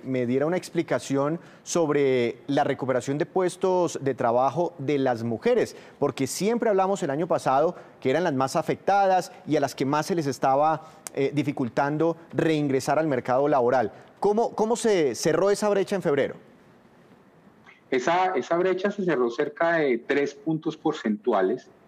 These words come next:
Speaker 2: Eh, todavía, por desgracia, la diferencia entre la tasa de desempleo masculina, que es de cerca del trece por ciento,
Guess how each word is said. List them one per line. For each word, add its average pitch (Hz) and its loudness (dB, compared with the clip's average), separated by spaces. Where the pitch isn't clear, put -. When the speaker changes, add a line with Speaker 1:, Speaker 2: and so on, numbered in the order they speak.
Speaker 2:
Eh, 117 2
todavía, 143 2
por 139 0
desgracia, 113 0
la 151 2
diferencia 113 0
entre 147 -2
la 123 -2
tasa 110 0
de 143 0
desempleo 113 0
masculina, 120 0
que 135 -2
es 127 -4
de 131 -4
cerca 127 -2
del 123 -2
trece 113 -2
por 123 -4
ciento, 113 -2